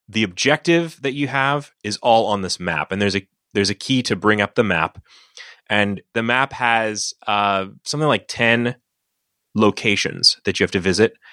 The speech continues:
and take a picture. You have to go to a specific location. It'll give you the X and the Y,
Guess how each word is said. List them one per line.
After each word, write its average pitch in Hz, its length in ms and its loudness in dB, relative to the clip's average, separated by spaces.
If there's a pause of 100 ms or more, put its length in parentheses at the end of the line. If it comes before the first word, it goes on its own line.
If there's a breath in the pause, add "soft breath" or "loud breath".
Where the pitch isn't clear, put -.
(320 loud breath)
and 95 160 0
take 92 180 0
a - 60 -2
picture. - 460 -4 (120)
You 101 80 -4
have 87 60 -4
to 104 60 -2
go 107 120 4
to 107 60 2
a 98 40 0
specific 120 480 -4
location. 113 600 0
It'll 95 140 -4
give 90 160 -4
you 92 60 -2
the 87 180 -8
X - 440 0 (120)
and 90 100 -4
the 85 80 -2
Y, 110 500 0